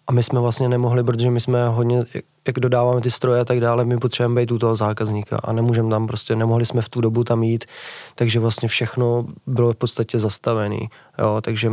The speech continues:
my jsme hodně jako utrpěli ztrátu, snažili jsme se samozřejmě vymyslet něco jiného, co bychom v té době jako mohli dělat.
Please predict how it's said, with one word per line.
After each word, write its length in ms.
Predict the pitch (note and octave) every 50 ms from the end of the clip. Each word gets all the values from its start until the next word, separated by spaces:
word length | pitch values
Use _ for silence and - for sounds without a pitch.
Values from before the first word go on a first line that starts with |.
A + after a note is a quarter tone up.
| A2+ - -
my 120 | C3 B2+ A#2
jsme 180 | - - A#2+
hodně 280 | A2 A#2+ A#2 A#2 A#2 A2
jako 440 | A2 A2 - - A#2+ A2+ A#2 A2+ - _ -
utrpěli 720 | C#3 A#2 - C3+ B2 - - B2+ B2 A#2+ B2 B2+ B2+ B2+
ztrátu, 640 | A#2+ - - - A#2+ A#2 A#2+ A#2+ - C3 B2+ B2 B2 - - - - - -
snažili 440 | - - - A#2+ A2+ G#2+ A#2+ A#2+ A#2
jsme 160 | - B2+ A#2+
se 140 | - C3 A#2+
samozřejmě 540 | - - A#2 A#2+ A#2+ A2+ B2 A#2+ A#2+ A#2+
vymyslet 420 | A#2+ A#2 A#2 B2 A#2+ - - B2 A#2+
něco 280 | B2 A#2+ A2 - C3+
jiného, 340 | B2 A#2+ A#2+ A#2+ B2 A#2+ A#2+
co 140 | A#2 - A#2+
bychom 260 | A#2 A#2+ - C3 B2
v 60 | A2+
té 140 | - - B2+
době 240 | B2 B2 A#2 A#2+ A#2
jako 240 | A#2 A#2 - - A#2+
mohli 280 | A#2 A#2 A#2 A#2+ B2
dělat. 340 | A#2 A#2 A2+ A#2 A#2 A#2+ -